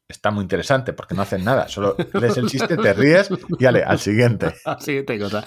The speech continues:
Speaker 1: Y como
Speaker 2: Y
Speaker 1: se
Speaker 2: encima
Speaker 1: van picando,
Speaker 2: encima
Speaker 1: la
Speaker 2: parece que, que lo has hecho tú.
Speaker 1: Sí, sí, claro.
Speaker 2: <laughs> Es todo ideal. Pues eso, oye, sí, a nivel de, de, de audiovisual tendremos que hacer algo.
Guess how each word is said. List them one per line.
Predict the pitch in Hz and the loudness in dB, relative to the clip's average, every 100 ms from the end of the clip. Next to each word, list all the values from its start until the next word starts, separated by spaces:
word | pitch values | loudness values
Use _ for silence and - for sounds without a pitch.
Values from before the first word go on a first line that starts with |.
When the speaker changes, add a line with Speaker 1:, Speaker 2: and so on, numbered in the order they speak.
| - | -4
Speaker 1:
Y | 131 | 0
como | 131 | 2
Speaker 2:
Y | 120 | 4
Speaker 1:
se | |
Speaker 2:
encima | 127 143 | 4 4
Speaker 1:
van | |
picando, | 143 170 180 180 214 | 4 2 2 4 4
Speaker 2:
encima | 131 123 113 | 4 2 2
Speaker 1:
la | 131 | -2
Speaker 2:
parece | - 165 180 165 | -6 -6 -4 -4
que, | 165 147 139 - - | -4 -4 -6 -10 -8
que | 127 | -4
lo | 131 | -4
has | 143 | -4
hecho | 131 117 | -4 -4
tú. | 107 - - _ _ - | -6 -10 -20 _ _ -2
Speaker 1:
Sí, | 160 | 2
sí, | 170 208 | 4 2
claro. | 220 170 165 - | 4 4 4 0
Speaker 2:
<laughs> | - - 156 - _ - - _ _ _ - - - - - - | -4 -6 -8 -10 _ -20 -20 _ _ _ -20 -18 -18 -18 -20 -6
Es | 139 135 | -6 -2
todo | 151 156 151 143 | -2 0 0 0
ideal. | 131 113 110 95 - - - - _ _ - - - - _ _ | 0 0 -2 -6 -12 -20 -20 -20 _ _ -20 -20 -20 -20 _ _
Pues | 127 127 | -6 -4
eso, | 156 156 | -2 -2
oye, | 147 160 | -2 -2
sí, | 143 156 147 131 - | -2 -2 -2 -4 -8
a | 123 120 | -8 -4
nivel | 123 127 131 | -2 0 0
de, | 135 131 127 | 0 0 0
de, | 127 123 123 123 | -2 -2 -2 -2
de | 117 120 113 110 110 | -2 -2 -2 -2 0
audiovisual | 117 123 117 113 123 | 0 0 -2 -2 -4
tendremos | 131 135 104 | -4 -4 -4
que | - 101 | -6 -4
hacer | 98 - 104 | -6 -6 -8
algo. | - | -10